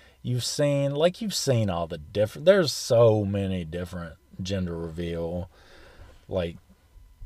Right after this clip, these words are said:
things that I've seen on social media, and I just don't under-, understand it other than, like, you're, you're having a kid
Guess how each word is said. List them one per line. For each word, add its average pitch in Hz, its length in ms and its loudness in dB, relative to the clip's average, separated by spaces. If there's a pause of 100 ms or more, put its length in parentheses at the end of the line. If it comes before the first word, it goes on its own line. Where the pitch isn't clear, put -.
(360)
things 113 580 4
that 98 120 2
I've 95 200 0
seen 98 320 -2
on 98 140 0
social 101 340 0
media, 98 440 -2
and 120 120 0
I 131 120 4
just 123 240 0
don't 127 220 6
under-, 120 280 6 (260)
understand 120 680 2
it 107 60 0
other 117 320 6
than, 113 360 2 (320)
like, 117 260 4
you're, 113 340 2
you're 104 580 0 (120)
having 127 360 4
a 107 80 0
kid 123 560 6